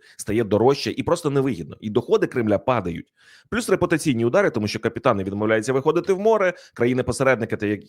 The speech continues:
такі як Казахстан, бояться, шукають нові маршрути, вони уникають, е, Новоросійська, який палає вогнем буквально. Тобто ми б'ємо по кишені, по самій чутливій точці режиму, по грошах.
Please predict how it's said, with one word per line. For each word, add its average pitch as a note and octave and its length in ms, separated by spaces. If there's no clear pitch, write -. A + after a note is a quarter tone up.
такі A#2+ 200
як A#2 100
Казахстан, G2+ 540
бояться, E3+ 520
шукають A2+ 420
нові A#2+ 160
маршрути, D3 460
вони A#2 160
уникають, A2+ 640
е, F2+ 340
Новоросійська, C3 580
який A2 420
палає B2 400
вогнем G#2+ 360
буквально. F2 440
Тобто B2+ 220
ми E3+ 120
б'ємо D3 280
по - 120
кишені, G2 460
по B2+ 100
самій C#3+ 260
чутливій C#3+ 420
точці C3 360
режиму, A2 320
по A2 160
грошах. A2+ 600